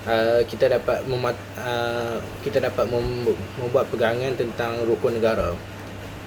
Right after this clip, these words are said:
Seperti yang, seperti mana yang kita tahu, pegang-, uh, rukun negara mempunyai li-, lima, lima ciri aspek yang penting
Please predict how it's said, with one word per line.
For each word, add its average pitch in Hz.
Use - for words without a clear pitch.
Seperti 156
yang, 147
seperti 147
mana 143
yang 135
kita 120
tahu, 117
pegang-, 123
uh, 123
rukun 139
negara 131
mempunyai 123
li-, 127
lima, 135
lima 127
ciri 113
aspek 110
yang 107
penting 139